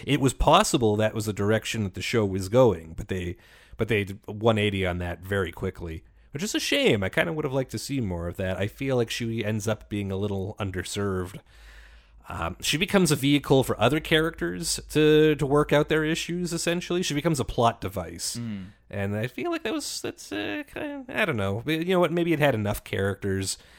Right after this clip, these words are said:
Speaker 1: Karli Morgenthau was never gonna become a major player in the M C U, I guess. But it just goes to show, like, how great their,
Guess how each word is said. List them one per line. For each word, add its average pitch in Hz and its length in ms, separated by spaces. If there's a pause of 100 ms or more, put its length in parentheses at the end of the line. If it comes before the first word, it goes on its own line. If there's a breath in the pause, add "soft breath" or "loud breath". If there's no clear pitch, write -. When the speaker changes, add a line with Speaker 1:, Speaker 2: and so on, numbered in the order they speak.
(140)
Speaker 1:
Karli 123 320
Morgenthau 101 580
was 98 140
never 98 220
gonna 95 180
become 90 320
a 82 60
major 87 340
player 82 540
in 90 140
the 90 120
M 85 100
C 90 200
U, 87 200
I 87 100
guess. - 460
But 90 140
it 90 180 (300 loud breath)
just - 160
goes 156 200
to 156 120
show, 143 300
like, 95 180
how 107 160
great 107 560
their, 104 480